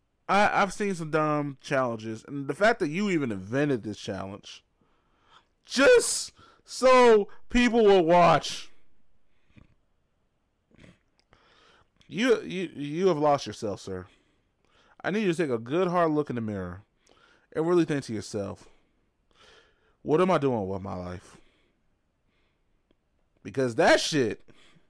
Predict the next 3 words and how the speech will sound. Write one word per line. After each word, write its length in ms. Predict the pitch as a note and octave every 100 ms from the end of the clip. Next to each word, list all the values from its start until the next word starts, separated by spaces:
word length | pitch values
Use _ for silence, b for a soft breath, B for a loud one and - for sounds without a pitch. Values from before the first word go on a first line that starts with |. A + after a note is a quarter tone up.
| _ _ _ _ _ _ _ _ _ _ _ _ _ _ - b b b b b _
you, 260 | - F3 F#3 D3+
you, 260 | D#3+ D#3+ - G#2+ - _ - b b b b b b b b _ _ _ _ _ _ _ _ _ _ -
no. 320 | F3 E3+ F#2+